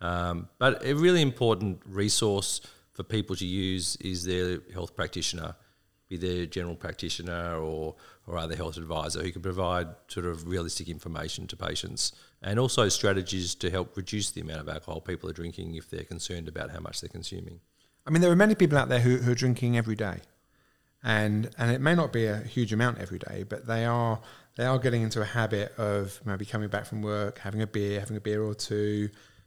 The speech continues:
Speaker 2: maybe having a glass of wine at dinner. Um, and I,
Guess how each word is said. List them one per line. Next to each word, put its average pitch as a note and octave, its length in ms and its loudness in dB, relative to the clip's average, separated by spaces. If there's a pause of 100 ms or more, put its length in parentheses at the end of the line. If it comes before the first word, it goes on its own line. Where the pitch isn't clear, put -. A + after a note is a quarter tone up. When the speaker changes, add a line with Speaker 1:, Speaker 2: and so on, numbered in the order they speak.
(120)
Speaker 2:
maybe A2 140 -4
having A2+ 160 -4
a - 20 -12
glass A2+ 300 0
of - 100 -10
wine G#2+ 220 2
at G#2+ 100 -4
dinner. F#2+ 380 0 (440)
Um, G#2 420 0 (140)
and B2 100 -4
I, - 20 -6